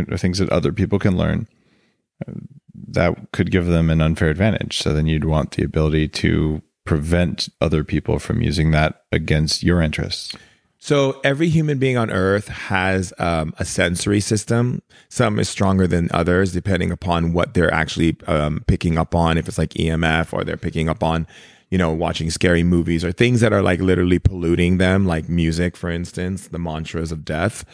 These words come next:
Speaker 2: right? Or I call it brain sting is what I call it, right? Certain songs are, like, programming you with mantras. So if someone ha-, is, is very clear in their energy or, you know, really just present with other people's energy, they'll sense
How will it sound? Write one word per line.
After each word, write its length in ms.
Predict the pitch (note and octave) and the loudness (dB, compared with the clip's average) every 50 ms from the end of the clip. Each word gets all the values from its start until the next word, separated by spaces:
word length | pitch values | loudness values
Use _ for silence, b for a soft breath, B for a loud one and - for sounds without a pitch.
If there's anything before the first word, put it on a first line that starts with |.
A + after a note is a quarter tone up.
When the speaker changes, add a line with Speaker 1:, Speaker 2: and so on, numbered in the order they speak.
| B B B B B B B B B - | B B B B B B B B B -2
Speaker 2:
right? 340 | - F#2 E2+ E2+ F2 F2+ - | 0 2 4 4 4 2 2
Or 40 | F2+ | 2
I 100 | E2+ F2 | 0 2
call 180 | - G2 E2+ | 2 2 2
it 120 | D#2 D2+ D2+ | 0 0 0
brain 300 | - E2+ E2 E2 E2+ F#2 | -2 -2 0 -2 -2 -2
sting 460 | - - G#2 G#2 G#2 G#2 A2 G#2+ - | 0 0 2 2 4 4 2 2 0
is 200 | - G2 E2+ F2 | 0 0 0 0
what 140 | E2+ E2+ E2 | 0 0 2
I 120 | E2 E2 | 0 0
call 260 | - - E2+ F2 F2+ | 0 0 2 2 4
it, 180 | G2 G#2 - - B B B B B _ | 2 2 0 -4 B B B B B _
right? 180 | - F2 F2+ - | -4 -4 -2 -2
Certain 300 | - G#2 F#2 F#2 F#2 F2 | -2 -2 -2 -2 -2 -4
songs 400 | - - F2 E2 E2 E2+ F2 F2 | -4 -2 -2 -2 -2 -2 -2 -2
are, 160 | F2 D#2 - - | -4 -4 -6 -6
like, 340 | - F2+ E2+ E2 - _ - | -2 -2 -2 -2 -2 _ -4
programming 520 | - - F#2+ F2+ E2+ F2 E2+ E2+ E2+ F2 | 0 2 2 2 2 2 0 0 0 0
you 140 | E2+ E2+ E2 | 0 0 0
with 120 | E2 D#2+ E2+ | 0 -2 -2
mantras. 580 | E2+ E2 D#2+ E2+ F2+ - A2 G#2+ A2 G#2 B B B B B - | -2 -2 -2 -4 -2 0 0 0 0 0 B B B B B -2
So 100 | - C3 | 0 0
if 120 | A#2+ G#2+ | 0 0
someone 340 | - C#3+ D3 D3+ D#3+ E3 D#3+ | 0 0 0 2 2 4 4
ha-, 180 | D3 C3 - - | 2 2 0 0
is, 400 | - C3 B2 A#2 A2 G2+ F2+ - | 2 4 4 4 4 2 0 -4
is 480 | - - G2+ G2+ G#2+ A2 A2 G#2+ F#2 | -4 -2 0 0 0 0 0 0 0
very 240 | F2+ F#2+ G2+ G2 G2 | 2 2 2 2 2
clear 580 | F#2+ - - - - G2+ G2 F#2+ F#2+ G2 G2+ G2+ | 0 -2 -6 -4 0 2 4 4 4 4 4 2
in 200 | - - F#2+ F#2 | 2 0 0 0
their 260 | F#2 F2 - - - | 0 0 -2 -2 -4
energy 540 | E2+ F2+ F#2 F#2 F2 F#2+ G2 G2 G2+ G2+ G2 | -4 -4 -4 -4 -2 0 2 2 2 2 2
or, 440 | - G2+ F#2 F2+ F2+ F2 E2+ E2+ F2 - - - - | 0 0 0 2 2 0 0 -2 -6 -12 -14 -10 -4
you 120 | - G#2 | 0 0
know, 280 | F#2 F2 E2 E2 - - - F2+ | 2 2 0 0 -4 -6 -8 -8
really 400 | F#2 F2+ G2+ G2 F#2+ F#2+ F2+ F2+ | -2 0 2 4 4 4 4 2
just 360 | - - F#2 G2 F#2 - - - | 0 -2 -2 -2 -2 -2 -4 -4
present 400 | - A2+ G2 G2+ G2 G2 - - | 0 0 2 2 2 0 0 0
with 140 | F2+ E2+ | 0 0
other 160 | F2 E2+ F2 E2+ | 0 0 0 0
people's 240 | F#2 F2 - F2+ | -2 -2 -2 -2
energy, 440 | F2 E2+ E2+ F2+ F#2 F#2+ G#2+ A2 A2 B B B B B B B B - | -2 0 0 0 0 2 0 0 0 B B B B B B B B -4
they'll 240 | G2 G2+ A#2 A2 G#2+ | 0 2 2 2 2
sense 580 | - - - - A#2 G2+ G2 G#2 A2+ - - | 0 -2 -2 0 2 2 4 2 2 0 -2